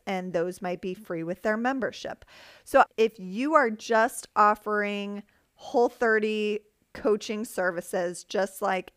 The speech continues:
any other Whole thirty informational product out there,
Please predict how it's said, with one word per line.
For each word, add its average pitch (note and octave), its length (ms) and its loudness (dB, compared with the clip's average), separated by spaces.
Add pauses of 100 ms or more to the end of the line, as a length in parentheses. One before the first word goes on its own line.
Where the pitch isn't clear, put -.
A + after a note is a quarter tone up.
(100)
any B3+ 420 -2 (160)
other G3+ 680 2
Whole G#3 200 0
thirty G3+ 440 -2
informational G3+ 840 -4
product F3+ 680 -2
out F3+ 300 0
there, A#3 360 0